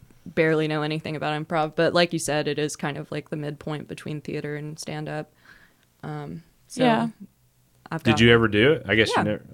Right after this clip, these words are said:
Speaker 3: Okay.
Speaker 1: Yeah, I mean, I, I w-, I've never been in, like, a troupe just 'cause I haven't really found one that I felt like was gonna be, uh, good for me, but, like, I, I did it a
Speaker 3: <laughs>
Speaker 1: lot in high school.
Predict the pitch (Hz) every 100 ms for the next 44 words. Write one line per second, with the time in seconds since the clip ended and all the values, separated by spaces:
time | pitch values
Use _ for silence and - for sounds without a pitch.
0 | - - - 208 170 - 190 202 196 202
1 | - 185 202 - - 185 185 180 160 160
2 | 160 151 139 143 139 - 143 170 - _
3 | - 165 147 160 147 151 147 147 151 151
4 | 147 143 147 147 147 147 - 151 147 143
5 | - _ _ _ _ _ _ _ _ 160
6 | 147 - 156 147 139 139 139 139 135 -
7 | - - 92 95 - 147 - - 226 254
8 | 269 269 254 147 - - _ _ _ _
9 | - 82 82 - _ _ _ _ _ _
10 | 160 165 - 170 190 196 165 151 151 147
11 | 147 151 165 - 147 - - 151 151